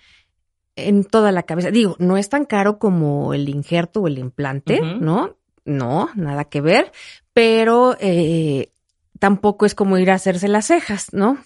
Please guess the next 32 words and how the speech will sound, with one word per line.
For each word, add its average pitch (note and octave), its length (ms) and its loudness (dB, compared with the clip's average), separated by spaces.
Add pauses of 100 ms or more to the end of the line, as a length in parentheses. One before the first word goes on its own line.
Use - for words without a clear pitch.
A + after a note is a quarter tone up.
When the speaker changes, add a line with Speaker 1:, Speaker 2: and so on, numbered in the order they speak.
Speaker 1:
Porque E3 460 0 (320)
es F#3 160 -8
la, F3+ 240 0
la, F3 260 -2
depende, G#3 680 2
se - 140 -6
cotiza E4 520 2
esto C#4+ 440 0 (540)
en G3+ 340 2
base B3+ 640 0 (520)
a G3+ 120 0
lo G3+ 120 2
extenso A3 640 -2 (220)
del E3+ 200 -4
área D3 360 -8 (260)
a E3 140 -8
pigmentar. C#3+ 520 -6 (320)
Speaker 2:
Ajá. C#3+ 400 -6 (600)
O - 120 -20
sea, F#3 120 0
dependiendo F#3+ 680 2
del, D3+ 480 2 (120)
Speaker 1:
Sí, D4 180 0
sí, A3 160 -2
es F#3 80 0
la F#3 80 0
Speaker 2:
del D#3+ 100 0
metro G3+ 200 4 (120)
Speaker 1:
coronilla. G#3+ 380 2
Speaker 2:
cúbico. - 220 -2
Speaker 1:
<laughs> G#3+ 720 0
Speaker 2:
Ajá. D#3+ 320 -4